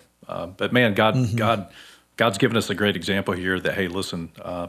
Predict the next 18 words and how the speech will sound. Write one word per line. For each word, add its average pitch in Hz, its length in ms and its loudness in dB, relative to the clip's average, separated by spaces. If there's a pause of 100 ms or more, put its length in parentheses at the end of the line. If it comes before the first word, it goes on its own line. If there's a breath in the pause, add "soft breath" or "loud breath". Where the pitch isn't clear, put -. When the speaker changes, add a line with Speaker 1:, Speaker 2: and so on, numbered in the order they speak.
Speaker 1:
be 120 120 2
together, 98 580 0
encourage 113 460 2
each 104 160 -2
other's 101 260 0
growth, 98 480 0 (320 soft breath)
be 107 100 0
excited 98 380 0
about 92 220 -2
each 95 160 -2
other's 92 240 -4
growth. 95 460 -2 (500 soft breath)
Um, 85 320 -8 (160)
there's 98 140 -4
so 123 100 2
many 104 160 2
things 101 400 0
that 90 220 -4